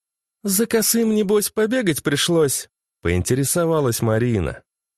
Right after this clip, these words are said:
«Не», ответил ей Антон. «Больной он какой-то, медленный был».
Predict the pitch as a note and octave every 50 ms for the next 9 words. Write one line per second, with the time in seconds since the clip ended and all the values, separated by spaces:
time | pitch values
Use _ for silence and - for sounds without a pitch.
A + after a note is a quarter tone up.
0 | _ _ _ _ _ _ _ - - G#2 D#3+ F3 F3+ F#3 F#3 E3+ C3+ F#2 E2+ -
1 | - _ _ _ _ _ - F#3+ G3 - - F3 D#3+ C#3 - - A2+ A2 A2 A2
2 | G#2+ G2+ F#2+ F#2 F2 - B2 A#2+ G2+ D#2+ C2+ - _ _ _ _ _ _ _ _
3 | _ - F#2 F2+ F2+ E2 A#2 F#2+ G#2 F3 F3+ F#3 F3+ D#3+ D3 C3 G2 - C3 B2
4 | - - F#3 F#3 D3+ - - G#2 F2+ F#2 B2 E3 E3 E3 D3+ C#3+ C#3 B2+ B2+ A#2
5 | G#2+ A2+ B2 A#2+ F2+ C#2+ - -